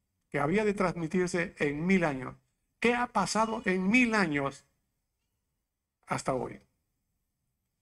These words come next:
Y desde hoy a mil años, ¿qué ha de pasar? Pero Dios ha visto todo eso en un instante, en un momento. Lo ha visto en el pasado del inicio,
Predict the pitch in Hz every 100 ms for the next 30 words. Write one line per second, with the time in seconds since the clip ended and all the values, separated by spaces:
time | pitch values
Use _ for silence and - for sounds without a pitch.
0 | _ _ _ _ _ _ _ _ _ _
1 | _ _ _ _ 254 180 180 156 185 220
2 | 226 - - 165 175 208 202 175 190 190
3 | - - 214 220 202 175 175 135 - _
4 | _ _ _ _ _ _ 175 160 165 240
5 | 233 202 208 208 - 147 139 _ _ _
6 | _ _ _ _ 233 220 208 185 185 214
7 | - _ _ - 180 202 190 156 214 151
8 | 135 123 - _ _ _ _ _ 156 208
9 | 202 180 160 127 113 - _ _ _ _
10 | _ _ - 147 196 220 196 208 208 -
11 | 190 185 175 170 - 220 233 240 233 214
12 | 208 185 185 180